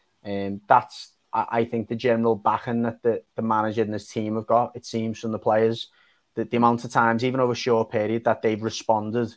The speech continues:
which is the word, to, to his kind of criticisms and the way that he's gone about it.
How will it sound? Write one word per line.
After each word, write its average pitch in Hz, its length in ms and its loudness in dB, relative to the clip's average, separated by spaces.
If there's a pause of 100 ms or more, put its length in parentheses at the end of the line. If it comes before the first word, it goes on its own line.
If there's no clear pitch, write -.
(180)
which - 180 -16
is 113 100 -8
the 120 80 -2
word, 110 340 2
to, 110 200 -4
to - 200 -8
his 104 200 -2
kind 104 260 -6
of - 60 -12
criticisms 110 640 -4
and 107 100 -6
the 107 60 -4
way 104 140 0
that 101 100 -8
he's 104 120 -8
gone 107 160 -6
about 104 320 0
it. 110 140 -2